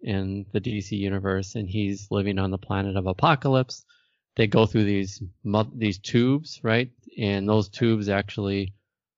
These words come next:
are a D C thing. It's not just something they do in the movies when someone just pops down through this tube. That's actually, you know, set in the comic book world.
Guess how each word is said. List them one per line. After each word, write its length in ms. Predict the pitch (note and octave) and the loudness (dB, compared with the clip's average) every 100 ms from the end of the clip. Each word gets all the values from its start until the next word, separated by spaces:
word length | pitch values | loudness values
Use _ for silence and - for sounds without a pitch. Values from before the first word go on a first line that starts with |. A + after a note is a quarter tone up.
| - | 2
are 240 | G#2 G#2+ | 4 6
a 60 | A2 | 4
D 240 | G2 G#2+ | 4 2
C 240 | G#2 B2 A2 | 2 0 0
thing. 460 | - B2+ G2+ G2 | 0 0 2 0
It's 200 | G2 G2 | -2 -2
not 160 | G2+ G#2 | 0 0
just 240 | G2+ G#2 | 0 -4
something 320 | - F#2+ G#2 G2+ | -2 -4 -2 -2
they 80 | |
do 160 | G2 G2+ | 0 0
in 80 | G2+ | 0
the 80 | G2 | 2
movies 400 | G#2 G2 G#2 G2 | 2 4 2 0
when 100 | G2+ | -2
someone 260 | G2+ G#2 | 0 0
just 180 | G2 F#2+ | 0 -4
pops 340 | - G#2+ G2 - | -2 0 0 -2
down 340 | G2+ G2 F#2+ | -2 -2 -2
through 200 | - G2 | -4 -4
this 240 | F#2+ F#2 | -2 -4
tube. 400 | - A#2+ G#2+ G2+ G2 _ _ _ _ | -4 2 2 2 -4 _ _ _ _
That's 200 | A2+ G2+ | 0 4
actually, 520 | A2 G#2 A2 G2+ G2+ F2 | 2 2 0 0 -2 -6
you 300 | F2+ - G#2 | -10 -8 -8
know, 120 | G#2 - _ _ _ _ - | -8 -14 _ _ _ _ -18
set 440 | - - G#2 G#2 | -10 0 2 2
in 200 | C3 G2+ | 0 -2
the 40 | |
comic 400 | G2 G#2 G#2 G#2 | -2 0 0 -2
book 220 | - G#2 A2+ | -4 -6 0
world. 460 | G#2+ G#2 G#2 G#2+ | 2 4 2 0